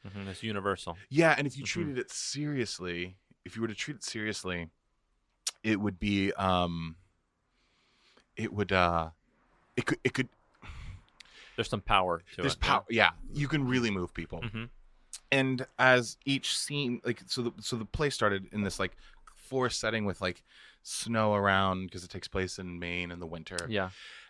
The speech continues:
Speaker 2: And every single set for all nine short pieces was on stage and, like,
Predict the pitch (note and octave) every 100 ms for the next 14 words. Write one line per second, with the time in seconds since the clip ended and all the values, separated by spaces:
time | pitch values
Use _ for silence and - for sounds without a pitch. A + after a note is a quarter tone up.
0 | _ A2+ G#2 G2 _ _ _ A#2+ A2 A#2+
1 | A2 - A3 G2 - - F3+ A#2+ - _
2 | _ _ - - - A2 A2 A2 G#2+ G2+
3 | G2 F#2+ - - F#2+ - - D#3+ D3 F#2
4 | F2+ - G2 - F#2+ F2+ - - E2+ E2+
5 | D#2+ - G2 F2 E2+ F2